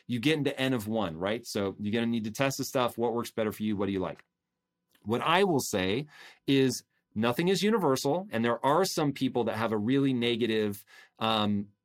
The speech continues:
cholesterol response to the ketogenic diet. So do the stuff with your eyes wide open. Make sure you know how your body is responding. But ketogenics is the closest thing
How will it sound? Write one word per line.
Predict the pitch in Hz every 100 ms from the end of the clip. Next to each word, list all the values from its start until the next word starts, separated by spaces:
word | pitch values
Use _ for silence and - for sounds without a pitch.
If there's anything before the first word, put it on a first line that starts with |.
| _ _ _ _ _ _
cholesterol | - 131 147 170 151 123 107
response | 107 - 101 95 143 - - _ -
to | 151 147
the |
ketogenic | 143 139 117 110 104
diet. | 101 92 113 147
So | - 104 95 90
do | 98 147
the | 143
stuff | 151 135
with | 127
your | 113
eyes | 117 113
wide | 113 107
open. | 104 104
Make | 101 107
sure | -
you | 113
know | 107 104
how | 98
your | 95 101 110
body | 98 101 101
is | 98
responding. | 98 - 104 117 175 208 - - -
But | 190 156 - _ _ _ -
ketogenics | - 196 202 202 120 117 147 110 143 - - -
is | 147 139 120
the | 123 147
closest | - - 180 220 254 247 - 156 135 -
thing | 110 101 113 196